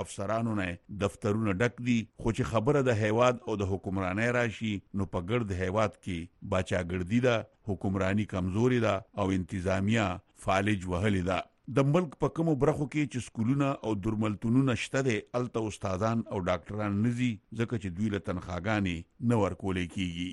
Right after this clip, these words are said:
د یو حکومت د ټولو نه ښکاره څانګه پولیس وي، ځکه چې پولیس د خلکو د سر و مال او د ناموس محافظان ګڼلی کیږي. خو د افغان پولیس کردار خپله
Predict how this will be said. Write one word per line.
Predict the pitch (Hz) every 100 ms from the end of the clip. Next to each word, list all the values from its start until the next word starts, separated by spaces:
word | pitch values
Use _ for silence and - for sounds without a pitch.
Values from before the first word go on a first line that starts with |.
| - _ -
د | 123 135
یو | 139 131
حکومت | 131 147 170 135 139
د | -
ټولو | 151 151
نه | 135 107
ښکاره | - 120 123 135 -
څانګه | 131 127 104 -
پولیس | 104 113 -
وي، | 95 90 87 -
ځکه | 123 135
چې | 117 101
پولیس | 113 123 104
د | 110 120
خلکو | 123 - 107
د | 95 -
سر | 120
و | 113
مال | 113 107 104 - 107
او | 98
د | 98
ناموس | 98 107 127 113
محافظان | 101 90 90 95 110 104 87
ګڼلی | 90 92 90 80
کیږي. | 90 87 90 87 - -
خو | 110 104
د | 117 92
افغان | 98 127 117 110
پولیس | 110 107 -
کردار | 101 95 110 104 98 - - 87
خپله | - 131